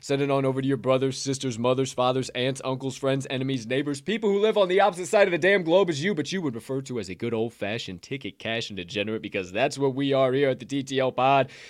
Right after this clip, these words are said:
And we can't thank you enough when you do all of those things, 'cause it only helps us make T T L Sports Media bigger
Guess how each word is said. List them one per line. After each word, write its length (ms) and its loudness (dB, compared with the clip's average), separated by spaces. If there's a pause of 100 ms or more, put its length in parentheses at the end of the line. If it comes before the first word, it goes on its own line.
(120)
And 100 -12
we 80 -8
can't 240 -10
thank 240 -8
you 140 -8
enough 340 -10
when 100 -14
you 60 -12
do 200 -8
all 120 0
of 80 -8
those 180 -8
things, 240 -8
'cause 140 -10
it 60 -6
only 180 -4
helps 160 -4
us 80 -12
make 180 -2
T 120 -4
T 160 -4
L 80 0
Sports 280 -6
Media 360 0 (260)
bigger 320 2